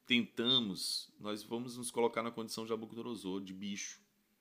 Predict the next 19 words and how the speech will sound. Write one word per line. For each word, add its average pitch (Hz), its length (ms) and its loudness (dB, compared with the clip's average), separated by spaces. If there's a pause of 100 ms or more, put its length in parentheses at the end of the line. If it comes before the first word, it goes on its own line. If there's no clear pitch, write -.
(160)
já 90 160 -2
viver 101 380 -2
as 107 120 0
piores 107 380 6
coisas. - 540 -4 (640)
Nós 85 100 -12
vamos 98 180 -6
colocar 104 280 0
nas 110 160 -4
piores 104 340 4
condições. 101 760 -6
É, 92 260 -4
é - 20 -6
triste, - 520 4
é 90 60 2
muito 104 400 -2
triste. 120 380 -4
Você 92 240 -4
pode 120 380 2